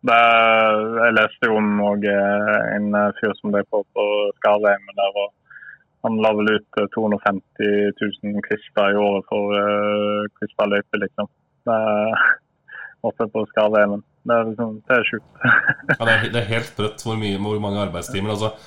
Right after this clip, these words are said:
Speaker 2: Det er på de mest verste, eh, traversene du skal gjennom, da, opp noen steiner og i kløfter
Speaker 1: Mm.
Speaker 2: og alt mulig sånn, så ser du den røde teen. Og da,
Speaker 1: Ja.
Speaker 2: da har det jo vært noen der med et malingsspann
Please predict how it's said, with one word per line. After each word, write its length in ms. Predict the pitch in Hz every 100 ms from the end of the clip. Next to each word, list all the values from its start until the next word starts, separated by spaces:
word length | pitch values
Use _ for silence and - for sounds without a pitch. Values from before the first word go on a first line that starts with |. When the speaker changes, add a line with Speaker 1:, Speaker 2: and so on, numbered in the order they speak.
| - - -
Speaker 2:
Det 80 |
er 40 | 107
på 160 | 131
de 100 | 131
mest 500 | 131 127 123 - - _ _ _ _ - 65 57 62
verste, 480 | 135 139 - - 110
eh, 600 | 113 113 117 117 113 110
traversene 560 | 123 117 98 - 117 113
du 60 | 113
skal 180 | -
gjennom, 240 | 104 98 127
da, 80 | 110
opp 280 | 98 - -
noen 100 | 117
steiner 500 | - 107 95 87 101
og 220 | 110 101 - _ _ _ _ _ _ -
i 100 | 117 -
kløfter 420 | 123 120 - 123
Speaker 1:
Mm. 60 | 107
Speaker 2:
og 60 | 107
alt 160 | 101
mulig 160 | 120 107
sånn, 200 | 131 139 - - - -
så 80 | 135
ser 340 | - 113 101
du 60 | 127
den 140 | 127
røde 260 | 127 113 120
teen. 340 | - 131 185 - _ _ _ _ _ _ -
Og 80 | 120
da, 140 | 127
Speaker 1:
Ja. 120 | - 113
Speaker 2:
da 120 | 123
har 180 | - 113
det 80 | 156
jo 60 |
vært 260 | 123 - -
noen 180 | 147 117
der 120 | 113
med 200 | 127 135
et 60 | 143
malingsspann 960 | 139 120 101 87 95 - 127 185 180